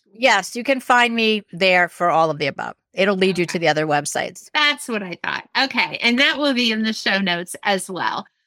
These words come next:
Speaker 2: So Laura, is there any question that I should have asked you and did not?
Speaker 1: No, I'm waiting for the big question you ask all your guests.
Speaker 2: <laughs> Okay. All right. So this is the Prosper Project. And so we love to elevate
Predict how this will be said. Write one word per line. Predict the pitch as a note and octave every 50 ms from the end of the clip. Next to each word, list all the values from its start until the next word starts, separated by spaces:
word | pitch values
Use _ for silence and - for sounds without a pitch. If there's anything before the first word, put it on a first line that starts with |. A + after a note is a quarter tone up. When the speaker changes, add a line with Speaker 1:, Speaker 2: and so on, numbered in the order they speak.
| _ _ _
Speaker 2:
So | - - D#4 D4+ C#4 C#4 - -
Laura, | C#4 C#4+ D4 D4 F#4 G#4 G#4+ G4+ F4 B3+ - _ _ _ _ _
is | - C4 A#3+ -
there | - B3+ B3+ - -
any | D4+ F4+ G#4+ G#4+
question | G#4+ - - C4+ A#3+ A3+ - - A#3 G#3+ G3+
that | F#3+ F3+
I | F3+ F#3+
should | - - - - - B3+ B3+ A#3+
have | G#3 G#3+ F#3+ E3+
asked | E3 - - D3+ D#3 D#3 - - - -
you | E3+ D#3+ D#3+ D#3 D#3 -
and | - F3+ E3 D#3 D#3 D3+ D#3 D3+ - - _ -
did | C#3+ D#3+ D#3 D3+
not? | D#3+ D3 C#3 B2+ - - - - - - - - - _ _ _ _ -
Speaker 1:
No, | G#3 A3 C4+ E4 F#4 D#4
I'm | C4 C4+ C4+
waiting | C#4+ C#4+ D4 D4 C#4+
for | - - C4
the | A#3 A3+
big | G3+ - B3+ C4 A3+
question | - C#4 C4+ B3+ - B3+ A#3+
you | A#3+ A#3
ask | A#3+ A#3+ A#3 - -
all | G#3+ A#3 A#3+
your | A#3+ A3+
guests. | G3 D#3+ A#3 C4 F4 E4 G#3+ - - - -
Speaker 2:
<laughs> | A4 - - - - - _ _ _ _ _ _ _ _ _ - - E3 - F4+ - _ -
Okay. | F4 F#4 G4+ D4 A3 A3 C4 - _ _ _ _ _ _ -
All | D4+ E4
right. | E4 D#4+ F4+ F#4+ D#4 A#3 A3
So | - - C4 B3+
this | B3+ C4+ C#4 -
is | D#4+ D#4+ D4+ -
the | - D4
Prosper | D4 D#4 D4 C#4+ D4 D4 - - - C4
Project. | A#3 - B3+ A3+ G3+ G3 G3 - F3+ E3 - - - -
And | - A#3+ A#3 A3+
so | - C#4 B3 A#3+ A#3
we | A#3 A#3+ A#3
love | A3+ A#3 A3 A3 A#3 C4
to | - - - - -
elevate | A3+ A#3 A#3+ A#3+ A3+ G3+ G3+ F#3+ F#3+ F#3+ E3+ -